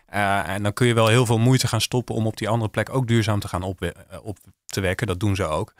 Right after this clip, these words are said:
Maar ik bedoel, in principe is het natuurlijk heel efficiënt om bijvoorbeeld in de Sahara zonnepanelen neer te leggen.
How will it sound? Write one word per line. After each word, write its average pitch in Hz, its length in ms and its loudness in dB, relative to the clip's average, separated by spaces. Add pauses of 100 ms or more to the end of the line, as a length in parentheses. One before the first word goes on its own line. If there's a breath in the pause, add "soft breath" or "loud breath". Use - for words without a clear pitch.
(460 loud breath)
Maar 101 240 2
ik 101 60 -4
bedoel, 117 280 -2 (280)
in 117 120 0
principe 135 320 2
is 101 100 0
het 110 80 -8
natuurlijk 113 320 -2
heel 127 140 4
efficiënt 107 520 0
om 110 140 -4
bijvoorbeeld 107 380 -2
in 104 80 -8
de 107 60 -8
Sahara 104 580 2
zonnepanelen 117 640 2
neer 95 160 0
te - 100 -10
leggen. - 500 -10